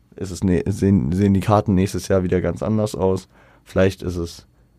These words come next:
in fünf Jahren anders. Keine Ahnung, vielleicht machen wir in fünf Jahren den Podcast nicht mehr. Ich weiß gar nicht, ne? Also es können wir, wir können nicht, nicht so lange in die Zukunft planen.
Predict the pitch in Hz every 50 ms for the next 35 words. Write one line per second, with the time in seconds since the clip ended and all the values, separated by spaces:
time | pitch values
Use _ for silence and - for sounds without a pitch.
0 | _ _ _ _ _ _ - - 87 - - 123 131 131 - 110 110 104 - -
1 | 104 104 101 98 95 95 - - - - - - - - - - 90 101 101 101
2 | 98 95 92 113 - - - - 92 92 95 92 95 95 95 - - 107 104 -
3 | 101 95 95 92 90 82 - 113 - - 120 113 - 113 107 101 - 98 95 92
4 | 92 - 101 113 113 - - 92 104 104 104 90 - - 95 104 104 95 92 90
5 | 92 92 - - 120 113 113 104 98 92 98 - - 117 120 110 104 113 120 -
6 | 104 104 - 104 95 98 101 101 98 92 90 - 101 98 - 95 90 - _ -
7 | 90 90 90 85 -